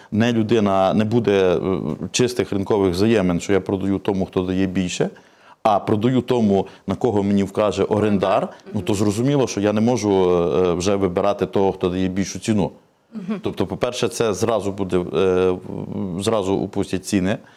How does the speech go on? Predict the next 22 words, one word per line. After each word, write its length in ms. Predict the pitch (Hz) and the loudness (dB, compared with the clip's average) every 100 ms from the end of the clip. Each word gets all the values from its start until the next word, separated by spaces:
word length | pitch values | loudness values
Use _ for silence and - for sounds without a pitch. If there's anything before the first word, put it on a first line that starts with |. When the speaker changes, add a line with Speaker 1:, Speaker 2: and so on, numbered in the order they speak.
| _ - | _ -2
Speaker 1:
е, 200 | 104 107 | 0 2
закупівельні 680 | 107 117 - - 135 151 160 | 0 -2 -4 -2 0 0 0
на 180 | 165 165 | 0 0
землю. 340 | 170 175 220 - - - | 0 0 -2 -6 -20 -4
Ну, 140 | 110 101 | 0 0
по-друге, 680 | 101 104 139 139 156 131 - | 0 0 2 2 2 2 0
звичайно, 580 | 95 101 117 127 139 117 | -2 -2 0 0 0 -2
що 440 | - 110 98 - | 0 2 2 2
орендар 640 | 131 113 104 90 95 117 156 - - _ | 0 2 0 0 2 0 -2 -10 -20 _
буде, 640 | 85 107 127 113 110 98 92 | -4 0 2 4 4 4 4
е, 200 | 95 92 | 4 2
м, 1120 | 92 - 78 82 104 78 67 78 71 71 55 - - - _ - - - - | 2 0 0 0 -2 -2 -2 -2 -2 -4 -6 -8 -14 -20 _ -20 -20 -14 -2
рекомендувати 920 | 117 117 120 120 113 123 131 131 120 | 0 2 2 2 2 2 2 2 2
в, 140 | - - | 0 -4
по 200 | - 131 | -6 -4
суті, 500 | - 147 - 98 85 - _ | 2 2 2 0 -2 -8 _
Speaker 2:
Нижче. 240 | - - 233 226 - | -18 -4 0 2 0
Speaker 1:
підставних 500 | - 135 147 127 - | 0 2 2 2 0
осіб, 560 | 135 123 - 98 110 - | -2 -2 2 2 2 0
Speaker 2:
Да. 260 | 202 185 190 - - - | -6 -6 -8 -14 -20 -8
Speaker 1:
які 380 | 107 101 160 143 | -6 -2 2 2
за, 520 | 104 110 104 101 | 2 2 4 4